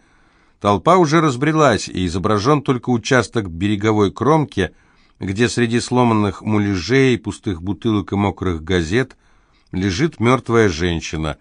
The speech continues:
синяя и раздувшаяся, всё ещё привязанная к палке, лишённая и красоты, и достоинства, перешедшая в разряд мусора. Когда Мавр появляется вновь,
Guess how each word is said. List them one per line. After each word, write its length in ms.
синяя 640
и 340
раздувшаяся, 1160
всё 260
ещё 300
привязанная 720
к 100
палке, 600
лишённая 760
и 240
красоты, 720
и 180
достоинства, 880
перешедшая 720
в 60
разряд 540
мусора. 600
Когда 600
Мавр 580
появляется 800
вновь, 400